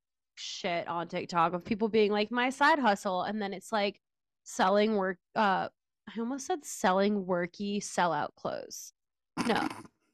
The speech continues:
Speaker 1: Selling sweaty workout clothes.
Speaker 2: Yeah. Yeah, people wanna have
Speaker 1: I
Speaker 2: your
Speaker 1: mean,
Speaker 2: sweat. People
Speaker 1: I,
Speaker 2: want
Speaker 1: I,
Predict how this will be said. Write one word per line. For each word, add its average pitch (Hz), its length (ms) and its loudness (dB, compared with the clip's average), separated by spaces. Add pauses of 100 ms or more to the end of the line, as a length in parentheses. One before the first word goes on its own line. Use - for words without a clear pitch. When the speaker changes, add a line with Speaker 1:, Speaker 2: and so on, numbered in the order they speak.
(140)
Speaker 1:
Selling 254 880 4 (160)
sweaty 214 1000 0 (280)
workout 208 580 -2
clothes. 339 800 -2
Speaker 2:
Yeah. 220 320 0 (2500)
Yeah, 302 220 8
people 269 400 2
wanna 262 300 4
have 254 160 0
Speaker 1:
I 277 40 -4
Speaker 2:
your 269 120 -2
Speaker 1:
mean, - 20 -2
Speaker 2:
sweat. 240 500 0 (200)
People 233 360 2
Speaker 1:
I, - 20 0
Speaker 2:
want 220 200 -4
Speaker 1:
I, 220 300 -12